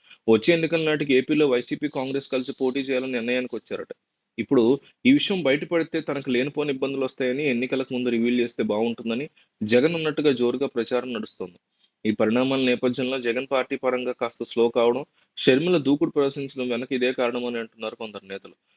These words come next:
ఇదే విషయం మీద గతంలో షర్మిలని మీడియా ప్రశ్నించిన సంగతి తెలిసిందే.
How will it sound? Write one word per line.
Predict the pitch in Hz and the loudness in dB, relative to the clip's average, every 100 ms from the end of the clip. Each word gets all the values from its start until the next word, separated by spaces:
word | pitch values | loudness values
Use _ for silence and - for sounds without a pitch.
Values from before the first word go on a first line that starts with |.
| _ | _
ఇదే | 113 143 | 4 6
విషయం | 185 185 175 | 4 2 -4
మీద | 175 156 | -2 0
గతంలో | 127 147 156 | 0 0 -4
షర్మిలని | 156 131 143 160 151 | -2 -2 -2 -4 -2
మీడియా | 131 143 | -2 0
ప్రశ్నించిన | 147 143 - 135 127 | 0 -2 -6 -12 -14
సంగతి | - 113 117 | -10 -8 -6
తెలిసిందే. | - 107 - 92 | -6 -6 -8 -12